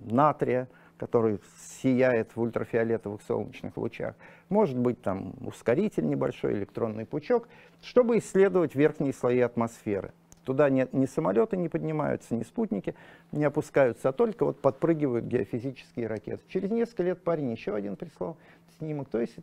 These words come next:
теперь мы уже знали с ним, что это такое. Да, но никогда об этих экспериментах не писали, не сообщали. Все их видели, вся почти европейская часть С С С Р видела это, но нигде не могла прочесть, что это такое.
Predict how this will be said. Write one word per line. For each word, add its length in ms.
теперь 280
мы 160
уже 180
знали 420
с 140
ним, 180
что 180
это 220
такое. 400
Да, 180
но 140
никогда 600
об 140
этих 280
экспериментах 840
не 240
писали, 640
не 240
сообщали. 840
Все 400
их 100
видели, 500
вся 340
почти 380
европейская 680
часть 380
С 100
С 100
С 120
Р 180
видела 520
это, 440
но 160
нигде 360
не 100
могла 320
прочесть, 500
что 420
это 240
такое. 480